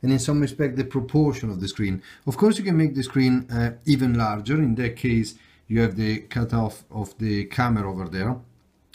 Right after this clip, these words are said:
I have to say though, even at that resolution, which in fairness is not that great, but the quality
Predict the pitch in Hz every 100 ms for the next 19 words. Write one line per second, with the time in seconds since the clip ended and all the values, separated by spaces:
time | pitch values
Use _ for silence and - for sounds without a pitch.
0 | - 190 247 254 233 269 220 120 117 -
1 | _ _ - 233 269 269 233 180 220 190
2 | 185 190 214 202 - 180 196 - 247 233
3 | 262 254 226 202 202 180 214 208 180 139
4 | 139 180 151 131 190 185 104 117 - -
5 | - _ _ 143 170 196 - 254 294 294
6 | 240 175 135